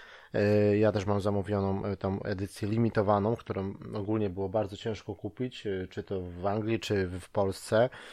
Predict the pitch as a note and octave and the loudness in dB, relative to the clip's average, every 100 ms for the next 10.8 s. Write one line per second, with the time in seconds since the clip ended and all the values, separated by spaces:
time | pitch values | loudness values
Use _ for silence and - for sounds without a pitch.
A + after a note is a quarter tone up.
0 | - - - _ A2 G2+ G2+ G2 F#2+ F#2+ | -18 -18 -20 _ 0 2 4 4 2 2
1 | F#2+ G2 G2+ F#2 _ _ G#2+ G2 - - | 0 -2 -6 -10 _ _ -8 -6 -8 -12
2 | - G#2+ G2 A2 F#2+ - - - - - | -6 -4 -2 -2 -4 -6 -8 -10 -4 0
3 | E3+ C#3 - - B2 - A#2+ A2 A#2+ G#2+ | 2 2 -2 -2 -2 -2 -6 -4 0 6
4 | A#2+ A2+ A2 G#2 G#2 G2+ G#2+ G2 G2+ F#2 | 8 10 10 10 8 4 2 2 -2 -2
5 | - F#2 F#2+ F#2 G#2+ F2+ F#2+ G2+ F#2+ G#2 | -4 -4 -4 -4 -6 -4 -4 -2 0 2
6 | G2 G2 G#2+ F#2+ F#2+ G2 F#2+ - - - | 2 -2 0 0 4 4 4 0 -20 -20
7 | - - _ F#2+ F#2 A2 F#2+ G#2 G2+ G2+ | -20 -20 _ -8 0 0 2 0 0 -2
8 | G2 - - - G2+ F#2 F#2 F#2 - G#2+ | -6 -12 -20 -12 -10 -8 -8 -10 -12 -6
9 | A#2+ A2+ - A2 - B2+ D3 - F#2 A2 | -4 -4 -8 -8 -2 -2 -2 -12 -10 -10
10 | B2 - C#3+ F#3 - - A2 | -10 -8 -6 -6 -10 -10 -10